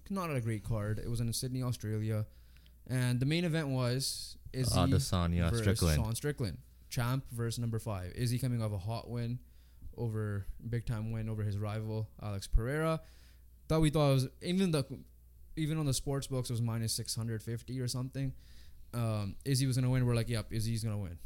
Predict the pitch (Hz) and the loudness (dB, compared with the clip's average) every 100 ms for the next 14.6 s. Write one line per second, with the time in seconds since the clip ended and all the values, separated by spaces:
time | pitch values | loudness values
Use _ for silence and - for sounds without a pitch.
0 | - 95 92 95 - 104 107 120 120 110 | -8 -8 -8 -10 -8 -8 -4 -2 0 0
1 | 98 98 90 85 147 160 156 151 131 131 | 0 -4 -6 -2 2 4 4 4 4 4
2 | 117 80 - 107 113 - - - - - | 2 -2 -6 -4 -4 -4 -14 -16 -14 -14
3 | - - - - 120 120 117 104 95 90 | -14 -14 -14 -8 0 2 2 -2 -6 -10
4 | - - - - - 113 113 107 120 120 | -16 -18 -20 -20 -10 0 12 12 12 12
5 | 143 113 113 127 135 - 165 196 202 202 | 12 12 12 12 12 12 10 8 2 4
6 | 151 139 110 127 113 104 123 160 143 120 | 8 8 10 6 6 6 10 10 10 10
7 | 113 127 131 143 147 143 151 151 156 - | 10 12 12 10 8 8 8 10 8 4
8 | - - - - - - 113 113 - 143 | -10 -20 -20 -20 -20 0 8 8 10 8
9 | 123 143 - 165 175 156 151 120 135 113 | 10 8 10 10 12 12 12 12 12 10
10 | 95 - - - - - 120 - 135 151 | 6 2 -16 -20 -10 4 4 12 12 12
11 | 139 147 101 101 120 117 98 - 104 95 | 12 12 12 12 12 12 8 8 8 8
12 | 98 90 85 80 82 - 87 80 82 - | 8 8 8 8 6 6 4 6 4 6
13 | 90 87 98 85 82 82 80 98 110 98 | 6 6 6 6 6 6 6 6 6 8
14 | 98 92 - 87 85 | 8 8 8 8 6